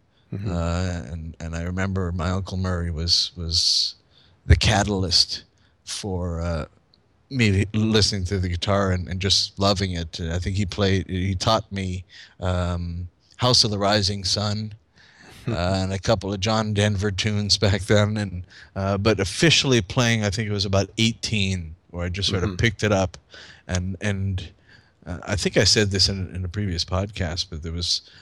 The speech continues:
Speaker 2: uh, w-, I was at a, a school outing, and, and one of the other kids had a guitar and had been playing for quite a while.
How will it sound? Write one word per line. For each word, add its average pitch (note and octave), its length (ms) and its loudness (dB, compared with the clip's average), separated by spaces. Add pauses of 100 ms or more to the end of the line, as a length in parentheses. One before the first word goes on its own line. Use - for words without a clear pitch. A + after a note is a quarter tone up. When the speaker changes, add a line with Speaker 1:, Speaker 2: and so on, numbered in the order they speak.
(200)
Speaker 2:
uh, D#2 320 -8 (560)
w-, A2 180 -12
I - 80 -6
was F#2 140 -2
at F#2 140 0
a, E2+ 180 -2
a F#2 100 -2
school G#2+ 720 0 (280)
outing, F#2 520 2
and, F2 260 -8
and F2+ 220 -6
one G2 140 -2
of F2+ 120 -2
the D#2+ 180 -4 (320)
other G2 180 2
kids F#2 300 0
had F#2+ 180 2
a F#2+ 80 0
guitar F#2+ 540 -2
and F#2+ 100 -2
had G#2 140 0
been G#2 100 -4
playing C3 260 2
for F#2+ 120 -8
quite G2 200 2
a F2+ 60 0
while. F#2 480 2